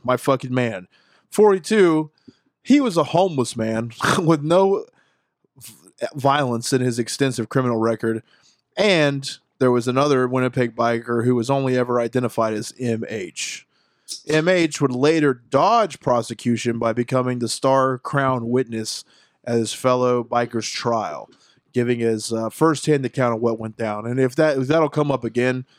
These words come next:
and I know we've done Canadian episodes before, but if maybe you're a new listener, maybe you don't give a shit about Canada like me, Crown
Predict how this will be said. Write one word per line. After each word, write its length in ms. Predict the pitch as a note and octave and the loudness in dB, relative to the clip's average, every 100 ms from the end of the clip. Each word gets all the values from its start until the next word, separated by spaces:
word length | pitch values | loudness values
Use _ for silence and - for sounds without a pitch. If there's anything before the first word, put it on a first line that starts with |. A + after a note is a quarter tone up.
| _ _ _ | _ _ _
and 300 | A#2 A#2+ A#2 A2+ | -4 -2 -2 -2
I 200 | A#2+ B2+ | 0 2
know 120 | C#3 | 0
we've 140 | C#3 | 0
done 200 | B2+ B2+ | 0 -2
Canadian 280 | B2 C#3 C3+ | 0 0 0
episodes 360 | C3+ C3+ C#3+ B2+ | -2 0 -2 -2
before, 300 | A#2 C3+ C3 | -2 0 0
but 120 | B2 | 2
if 200 | G3+ B3+ | 0 0
maybe 240 | D4 C4+ | 0 2
you're 140 | G3 D3 | 2 0
a 40 | |
new 160 | C3+ C3+ | 0 0
listener, 380 | B2+ - B2+ B2+ | 0 -2 -2 -2
maybe 260 | A#2+ A#2+ | -2 -2
you 180 | A#2+ A2+ G#2+ | -2 -4 -2
don't 180 | A#2 A#2 | -4 -2
give 120 | A#2 | -4
a 40 | |
shit 180 | A2+ B2 | -2 -4
about 220 | A2+ G#2 | -4 -4
Canada 340 | - A#2 A2+ G2+ | -6 -8 -6 -6
like 240 | G#2+ - | -8 -10
me, 280 | A#2 G#2+ G#2 _ _ _ _ | -10 -10 -12 _ _ _ _
Crown 680 | - F3 F3+ D#3 C3+ B2 | -4 0 2 4 2 0